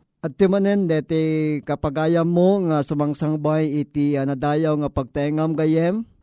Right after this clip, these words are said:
Deti nga programa iti Adventist World Radio, ket mamampayag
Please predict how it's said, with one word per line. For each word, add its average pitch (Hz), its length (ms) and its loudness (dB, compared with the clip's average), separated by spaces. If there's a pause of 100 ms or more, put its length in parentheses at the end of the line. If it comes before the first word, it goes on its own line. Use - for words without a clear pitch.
(120)
Deti 180 240 2
nga 196 160 0
programa 185 800 2
iti 156 240 -2
Adventist 170 560 -2
World 175 240 2
Radio, 180 560 0 (320)
ket 160 320 -2
mamampayag 185 960 0